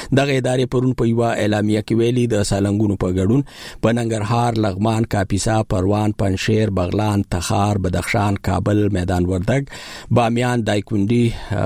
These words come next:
ارزګان، زابل، غزني، پکتیکا، خوست، پکتیا او لوګر کې به د باران سطح له پنځلسو نه تر دېرش ملي میټرو او د واورې اندازه له پنځلسو نه تر دېرش سانتي میټرو پورې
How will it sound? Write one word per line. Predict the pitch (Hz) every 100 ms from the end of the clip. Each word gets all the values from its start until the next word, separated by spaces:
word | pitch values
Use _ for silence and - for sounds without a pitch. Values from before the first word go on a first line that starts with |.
| -
ارزګان، | 95 95 104 110 117 110 113 - 104 92
زابل، | 101 95 113 113
غزني، | 104 98 92 110
پکتیکا، | 110 107 92 - 87 110 107 110 -
خوست، | - 117 104 104 -
پکتیا | 87 - 107 107
او | - 98
لوګر | 95 95 120
کې | 123 117
به | 110 - - -
د | 113 113
باران | 117 127
سطح | 120 131 131
له | 117 113
پنځلسو | 110 107 120 117 110
نه | 117 113
تر | 110 101
دېرش | 92 110 113 - 95
ملي | 95
میټرو | 95 107 104 107
او | 101
د | 95
واورې | 95 113 104 95
اندازه | 92 92 95 113 107
له | 98 -
پنځلسو | 95 113 113 110 117
نه | 113
تر | 110 110 98
دېرش | 117 127 110 - -
سانتي | 95 92 110
میټرو | 92 98 117 87 -
پورې | 87